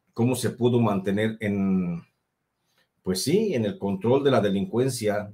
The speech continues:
durante la administración del presidente Felipe Calderón y cómo ha venido, eh, también manteniendo una fuerte presencia después de esa administración en el gobierno del presidente Enrique Peña Nieto y aún en esta,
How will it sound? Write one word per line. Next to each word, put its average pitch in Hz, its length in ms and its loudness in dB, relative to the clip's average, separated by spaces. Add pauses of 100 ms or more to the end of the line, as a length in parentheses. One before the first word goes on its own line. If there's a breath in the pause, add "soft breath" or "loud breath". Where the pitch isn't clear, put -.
durante 92 260 -4
la 92 60 -2
administración 92 540 -4
del 110 100 0
presidente 98 440 -6
Felipe 95 260 -6
Calderón 123 400 0 (280 soft breath)
y 95 140 -12
cómo 127 300 4
ha 127 80 8
venido, 120 580 2 (320)
eh, 90 220 -4
también 110 320 2
manteniendo 110 400 2
una 107 100 2
fuerte 113 300 0
presencia 107 760 -4 (260)
después 107 480 0
de 117 160 4
esa 113 180 2
administración 117 840 2
en 110 80 -2
el 95 100 2
gobierno 98 420 0
del 90 160 -4
presidente 92 520 -6
Enrique 87 340 -8
Peña 110 200 -4
Nieto 113 440 -2 (260 soft breath)
y 101 60 -8
aún 139 240 2
en 135 120 2
esta, 123 420 -4